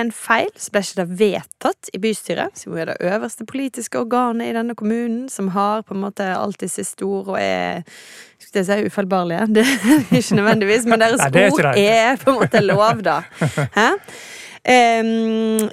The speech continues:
Speaker 1: uansett, eh, så ble det likevel gjennomført av administrasjonen. Altså, det ble tatt penger. Du kan si at byrådet ville at det skulle bli tatt penger fra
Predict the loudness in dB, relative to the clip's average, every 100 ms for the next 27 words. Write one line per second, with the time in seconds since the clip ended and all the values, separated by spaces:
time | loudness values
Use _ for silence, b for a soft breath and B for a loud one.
0 | 2 4 4 2 2 0 0 -8 0 4
1 | 4 4 2 0 2 4 4 4 2 -2
2 | 0 0 2 0 0 -4 -2 -2 0 0
3 | 2 0 -4 -2 -2 -2 -4 -6 -2 -2
4 | 0 0 -2 -8 -10 -8 -4 -2 0 0
5 | -2 -10 _ b b b _ -6 -4 0
6 | -2 -2 -4 -4 -2 -2 -2 -2 -4 -8
7 | -8 -8 -8 -6 -4 -6 -4 -2